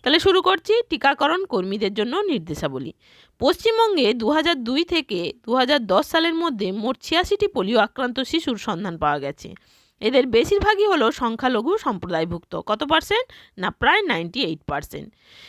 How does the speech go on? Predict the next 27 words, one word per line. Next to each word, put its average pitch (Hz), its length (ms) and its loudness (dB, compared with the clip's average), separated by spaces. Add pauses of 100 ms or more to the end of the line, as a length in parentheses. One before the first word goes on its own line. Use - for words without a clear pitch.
(120)
এবং 392 340 2
দু 285 120 0
বছরের 427 400 2
কম 254 280 2
বয়সী 359 300 0
শিশু 330 540 -4
সেভেন্টি 254 480 -4
থ্রি 233 220 -4
পার্সেন্ট। 156 480 -4 (400)
শিশু 415 420 4
অপুষ্টিতে 359 560 0
ভুগলে, 269 460 -2
তার 214 200 0
ঘন 254 300 -4
ঘন 330 220 -2
পাতলা 208 340 0
পায়খানা 285 400 -2
হলে, 277 300 0
পোলিও 247 340 -2
টিকাকরণের 311 640 -2
পরেও 214 540 2 (360)
শিশুর 359 360 2
যেমন 254 340 0
সঠি-, - 480 -6
সঠিক 320 460 0
পোলিও 214 360 0
রোগ 226 360 4